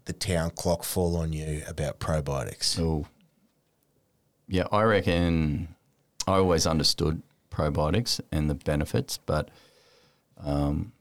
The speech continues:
Speaker 2: you know, the strength, strains, um,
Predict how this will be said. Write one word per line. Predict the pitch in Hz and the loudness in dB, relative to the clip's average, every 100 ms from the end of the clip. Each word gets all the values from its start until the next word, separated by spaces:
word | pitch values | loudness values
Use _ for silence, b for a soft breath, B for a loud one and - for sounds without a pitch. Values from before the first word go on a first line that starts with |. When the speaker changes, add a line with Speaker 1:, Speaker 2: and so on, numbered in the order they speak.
| _ - | _ -12
Speaker 2:
you | 82 | -6
know, | 69 76 - _ | -4 -6 -12 _
the | 85 | -2
strength, | 80 - - 87 82 82 78 - | 0 0 0 0 2 0 -2 -4
strains, | - - 80 76 76 76 80 - - - _ _ _ _ _ _ _ _ _ _ _ _ - | -4 0 0 0 0 -2 -2 -2 -4 -6 _ _ _ _ _ _ _ _ _ _ _ _ -8
um, | 78 73 76 69 - | -2 0 0 0 -4